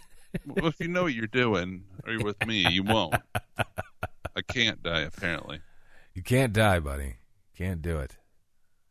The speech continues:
Speaker 2: It's not allowed. Christ. It's interesting stuff, though, pal. Interesting stuff. What else did you got over here?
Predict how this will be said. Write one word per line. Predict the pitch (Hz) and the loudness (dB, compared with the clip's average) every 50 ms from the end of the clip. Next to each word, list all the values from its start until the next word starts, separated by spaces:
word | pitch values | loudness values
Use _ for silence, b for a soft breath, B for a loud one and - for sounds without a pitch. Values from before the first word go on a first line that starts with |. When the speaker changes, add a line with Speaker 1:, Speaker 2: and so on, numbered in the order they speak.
| _ _ _ _ _ - | _ _ _ _ _ -10
Speaker 2:
It's | 87 87 - 113 | -6 -6 -4 0
not | 110 110 120 127 131 | 0 2 4 4 4
allowed. | 123 117 110 107 101 95 90 82 71 64 58 - - _ _ _ _ _ _ _ _ _ _ _ _ _ _ _ | 4 4 4 4 4 4 4 2 0 -4 -8 -14 -18 _ _ _ _ _ _ _ _ _ _ _ _ _ _ _
Christ. | _ _ - 78 82 85 87 76 69 69 - - - - - - - - _ _ - - - - - - _ _ b b b b b b b b b b b - - - - - - - - _ - - - _ _ - - - _ _ - - - - _ _ _ - | _ _ -8 -4 -2 -2 -2 -2 -4 -8 -12 -14 -14 -14 -14 -16 -20 -20 _ _ -20 -20 -20 -20 -20 -20 _ _ b b b b b b b b b b b -20 -20 -20 -20 -20 -20 -20 -20 _ -20 -20 -20 _ _ -20 -20 -20 _ _ -20 -20 -20 -20 _ _ _ -20
It's | - - - | -16 -8 -4
interesting | 104 107 101 - 95 85 - - 87 82 | -4 -2 -2 -4 -6 -8 -6 -6 -6 -8
stuff, | - - - 73 65 64 - - | -8 -8 -8 -8 -8 -8 -10 -12
though, | - 53 53 - - | -16 -16 -14 -14 -14
pal. | - - 50 - - _ _ _ _ _ _ - | -14 -14 -14 -16 -18 _ _ _ _ _ _ -6
Interesting | 87 98 98 - - - - - 87 80 | -6 -6 -6 -6 -8 -12 -10 -10 -10 -10
stuff. | - - - 90 - 95 - - - - _ _ B B B B B B B B B B B | -12 -12 -12 -12 -12 -12 -14 -18 -20 -20 _ _ B B B B B B B B B B B
What | B 135 156 | B 6 6
else | 160 160 139 - - | 8 8 6 4 2
did | 120 101 - | 0 -2 -2
you | 104 95 | -2 0
got | 101 95 90 87 | 2 4 4 4
over | 87 85 78 80 78 | 2 0 -2 -2 -4
here? | 80 76 73 71 | -4 -4 -6 -8